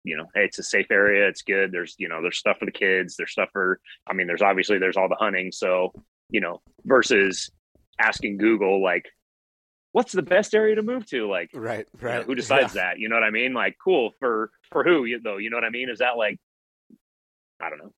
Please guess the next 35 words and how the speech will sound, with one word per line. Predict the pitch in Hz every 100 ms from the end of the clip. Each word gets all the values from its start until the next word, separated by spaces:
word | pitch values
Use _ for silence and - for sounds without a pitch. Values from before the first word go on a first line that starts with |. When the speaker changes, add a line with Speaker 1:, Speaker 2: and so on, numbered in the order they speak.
| _
Speaker 1:
Who, | 135
Speaker 2:
Well, | 131
that's | 214 143
Speaker 1:
who |
Speaker 2:
like, | 151
Speaker 1:
decides | 131 113 104 101
Speaker 2:
I've, |
Speaker 1:
that? | 147
Speaker 2:
I've | -
seen | - 151 123
polls | - 156 185 151
before | - 110 123 120 117
to | - -
where | 113 117 113 110 104
it's | 117 -
like, | 110 104 - _ _ _ _ _ _ _ 110
best | 170 202
cities | - - 180 185 180 151
or | 135 113
best | - 190 - -
fifty | 190 - 170
cities | 156 - 165 151 147 -
to | 131
live | 139 127
in, | 113 107 110 _ _
in | 127
the | 127
United | 123 127 123 113
States, | - - 120 107 -
and, | 110 107 107
like, | 107 104 _
Naperville, | 139 123 131 - 123 123 120
Speaker 1:
Flint, | 175 214
Speaker 2:
Illinois. |
Speaker 1:
Michigan. | 170 151 127 104